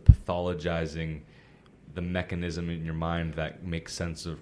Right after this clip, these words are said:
reality. And when you tell lies, you're not only lying to other people, you're lying to yourselves, and you start seeing the world askew and not for what it is, and it,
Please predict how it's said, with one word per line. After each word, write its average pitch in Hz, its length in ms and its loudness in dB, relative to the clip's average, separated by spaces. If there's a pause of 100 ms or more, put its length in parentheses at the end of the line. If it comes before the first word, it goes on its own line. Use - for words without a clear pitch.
(120)
reality. 80 440 -2
And 78 80 -6
when 80 100 -4
you 85 60 -6
tell 85 280 -4
lies, 87 360 0
you're 87 100 -6
not 80 60 -6
only 82 120 -8
lying 82 200 -4
to 76 80 -12
other 78 100 -10
people, 80 240 -10
you're 78 80 -8
lying 78 160 -8
to - 120 -14
yourselves, 90 560 -4
and 85 100 -6
you 80 40 -6
start - 380 -6
seeing 90 320 -6
the 82 60 -6
world 85 400 -2
askew 87 500 -6
and 80 100 -2
not 80 140 -6
for 87 80 -10
what 82 140 -4
it 78 140 -8
is, 87 340 -4
and 80 200 -6
it, 71 160 -10